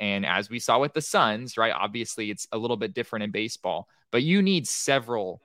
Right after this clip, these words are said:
stars in baseball to really make a team, you know, to make a team go. I think they have one in Ketel Marte. Hopefully Zach Gallen figures things out.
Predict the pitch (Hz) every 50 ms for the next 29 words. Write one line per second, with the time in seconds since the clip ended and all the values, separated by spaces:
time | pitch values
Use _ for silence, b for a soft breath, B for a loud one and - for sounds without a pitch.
0 | _ - - - - 127 113 107 98 92 90 90 85 90 - - - 113 104 101
1 | 101 98 98 98 98 - - - 82 64 - - - - 101 101 110 110 101 98
2 | 95 92 92 95 - - 87 - - - 98 92 87 87 87 87 _ _ _ 107
3 | 107 101 92 95 95 95 95 92 - 98 - - 92 90 92 92 92 82 64 -
4 | b b b b b b - 107 113 117 131 135 135 135 135 120 113 113 113 123
5 | 131 139 139 123 - 135 104 - 143 131 123 127 123 123 117 101 - 131 123 131
6 | 135 127 - 127 117 - - 107 110 107 90 110 104 95 87 104 101 110 107 110
7 | 113 107 101 - 110 101 101 104 98 - - 98 101 98 107 107 113 135 -